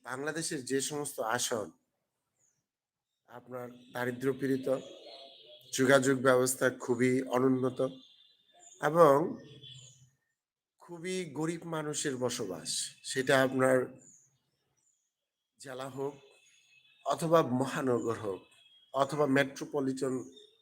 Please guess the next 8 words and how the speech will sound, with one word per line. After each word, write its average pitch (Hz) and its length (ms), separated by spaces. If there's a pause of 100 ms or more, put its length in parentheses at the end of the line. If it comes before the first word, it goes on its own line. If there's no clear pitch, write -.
(180)
এলাকা 123 360
হোক, 101 240 (1040)
সেই 170 200
সমস্ত 185 360 (220)
এলাকায় 135 540 (920)
আপনার 127 480 (300)
জনগণ 123 560 (1700)
প্রচুর 139 320